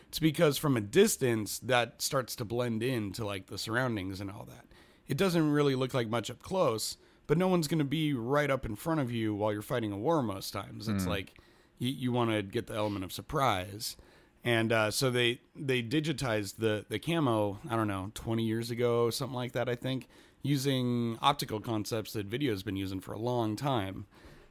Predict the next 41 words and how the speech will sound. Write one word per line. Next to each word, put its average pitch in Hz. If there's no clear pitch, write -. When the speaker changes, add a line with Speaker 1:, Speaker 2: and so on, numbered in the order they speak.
Speaker 2:
Huh. 113
Speaker 1:
And, 104
uh, 98
supposedly 165
it 107
works, 110
but -
then 277
you 285
see, 226
like, 190
the 131
black 123
and 113
white 117
and 107
pink 135
camo, 156
and 143
you're 127
like, 123
Speaker 2:
Yeah. 156
Speaker 1:
"What 214
are -
you 226
trying 208
to 156
blend 120
in 101
with?" -
You 107
know, 127
fucking 113
Speaker 2:
Vaginas. 90
Speaker 1:
Weight 135
Wa-, 143
Weight 123
Watchers 135
meeting, 147
and 107
I, 113